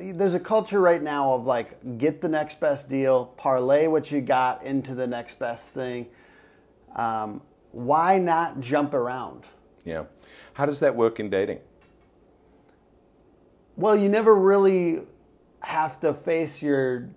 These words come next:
Speaker 1: your inner demons in a way, you, and you also never, uh, you never fully progress as a human being 'cause you don't have to face what you are.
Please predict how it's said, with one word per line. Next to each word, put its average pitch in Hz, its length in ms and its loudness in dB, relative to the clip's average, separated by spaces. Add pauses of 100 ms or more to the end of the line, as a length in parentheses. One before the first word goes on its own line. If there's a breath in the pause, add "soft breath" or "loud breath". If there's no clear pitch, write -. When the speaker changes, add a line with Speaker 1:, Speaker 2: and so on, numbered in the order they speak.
(400)
Speaker 1:
your 131 420 0 (1600)
inner 180 240 2
demons 175 540 2
in 165 80 0
a 165 80 0
way, 170 380 2
you, 147 160 2 (140)
and 147 200 2
you 147 100 4
also 156 240 0
never, 143 640 0
uh, 117 460 -4
you 131 140 -6
never 147 280 -2
fully 151 720 0 (640)
progress 131 640 -2
as 127 120 -6
a 117 40 -8
human 123 300 -2
being 123 240 -4
'cause 120 160 -10
you 131 80 -2
don't 156 160 4
have 147 180 -4
to 120 80 -8
face - 540 -8
what 127 220 -6
you 117 140 -8
are. 98 320 -10